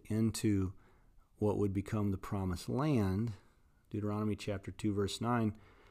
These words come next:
"Then the Lord said to me," that's Moses, "Do not harass Moab, nor provoke them to war, for I will not give you any of their land as a possession, because I have given Ar to the sons of Lot as a possession."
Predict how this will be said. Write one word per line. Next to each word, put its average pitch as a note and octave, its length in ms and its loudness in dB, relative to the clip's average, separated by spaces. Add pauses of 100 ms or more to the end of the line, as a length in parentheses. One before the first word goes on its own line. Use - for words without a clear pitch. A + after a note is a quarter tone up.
(220)
"Then A2 120 4
the A2 100 6
Lord A2+ 300 4
said C3 380 2
to A#2 100 0
me," A2+ 260 6
that's G2+ 280 -2
Moses, A2 680 -2 (440)
"Do G#2+ 100 0
not G#2+ 220 2
harass A#2 500 2
Moab, F#2 540 -2 (600)
nor G#2+ 280 6
provoke A#2+ 420 6
them B2 160 8
to A2+ 140 4
war, A#2 320 6
for G2+ 200 0
I A#2+ 120 4
will E3 120 4
not C3 300 2
give B2 180 6
you A2+ 240 6
any C#3 200 4
of A#2 240 4
their A2 200 4
land G#2+ 400 2
as G2 160 0
a A2 60 -4
possession, G2 600 -2
because G2 280 -4
I F#2 120 -2
have F#2 240 -4
given G2+ 340 2
Ar B2+ 400 4
to - 180 -2
the F#2 120 -2
sons F#2+ 320 -4
of G2 160 -6
Lot D#3 400 -4
as F2 180 -10
a D#2+ 60 -12
possession." - 500 -14